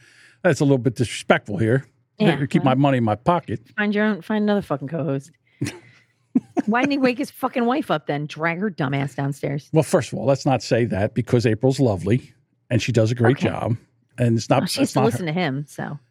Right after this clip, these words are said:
Speaker 1: And she does the night show with him, and then she does, I think she does Wednesdays, Thursdays, and Fridays with him. I, I like April. I think she does, she
Speaker 2: All
Speaker 1: gets
Speaker 2: right,
Speaker 1: a lot
Speaker 2: let me,
Speaker 1: of
Speaker 2: let me
Speaker 1: shit.
Speaker 2: rephrase the question. Why didn't he wake his wife so she could drag
Speaker 1: Well,
Speaker 2: herself
Speaker 1: because,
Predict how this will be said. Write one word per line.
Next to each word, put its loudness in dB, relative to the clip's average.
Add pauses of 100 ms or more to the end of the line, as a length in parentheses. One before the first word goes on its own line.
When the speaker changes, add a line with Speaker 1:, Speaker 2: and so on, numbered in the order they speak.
(140)
Speaker 1:
And 4
she -2
does 4
the 2
night 4
show 2
with 0
him, 2
and 2
then 2
she -6
does, 2
I 0
think -4
she -4
does 0
Wednesdays, -2
Thursdays, 0
and -4
Fridays -2
with -10
him. -6
I, 0 (140)
I 6
like -2
April. -6
I 0
think 0
she -6
does, 2 (500)
she -2
Speaker 2:
All 4
Speaker 1:
gets 2
Speaker 2:
right, 4
Speaker 1:
a 4
lot 4
Speaker 2:
let 2
me, 0
Speaker 1:
of 2
Speaker 2:
let -
me 6
Speaker 1:
shit. 0
Speaker 2:
rephrase 0
the -4
question. -4
Why 2
didn't -2
he -2
wake -2
his -4
wife -2
so -8
she -6
could -2
drag -2
Speaker 1:
Well, 6
Speaker 2:
herself 0
Speaker 1:
because, 4